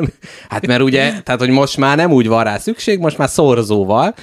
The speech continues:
Tehát az milyen lenne, hogyha mondjuk a börtönben is nem az van, hogy jó, akkor még háromszoros életfogytigla, hanem akkor ugyanaz,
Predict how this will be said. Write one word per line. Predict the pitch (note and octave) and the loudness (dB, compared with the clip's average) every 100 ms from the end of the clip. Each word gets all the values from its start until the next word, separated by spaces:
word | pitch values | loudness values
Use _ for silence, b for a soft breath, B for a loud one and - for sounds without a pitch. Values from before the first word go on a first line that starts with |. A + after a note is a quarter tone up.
| B B | B B
Tehát | A#2+ | -4
az | E3 | -4
milyen | A3+ D#4+ A#2 | 0 0 0
lenne, | A2+ C3+ | 0 -2
hogyha | B2+ - | -4 -4
mondjuk | A#2+ B2+ B2+ | -4 -2 -2
a | |
börtönben | B2 D3+ - G#2 G#2 | 2 0 0 -6 -6
is | G2 | -6
nem | B2 G#2+ | -6 -6
az | G2 | -6
van, | G2 | -6
hogy | F#2+ G2+ | -6 -2
jó, | A#2 C#3 | 2 2
akkor | B2+ - A#2 | 2 -2 -6
még | A#2 A#2+ | -2 -2
háromszoros | G#2+ B2 C3 A#2+ G#2+ A#2 G#2 - | 0 2 2 -2 -4 -4 -4 -4
életfogytigla, | G#2+ G2+ - G#2 G2 G2+ G#2 | -4 -4 -4 -8 -6 -8 -8
hanem | A2 D3 G#3 | -6 -4 -4
akkor | A3 D#4 | -6 -4
ugyanaz, | D4+ C4+ B2+ C#3+ A3+ | 0 2 2 2 0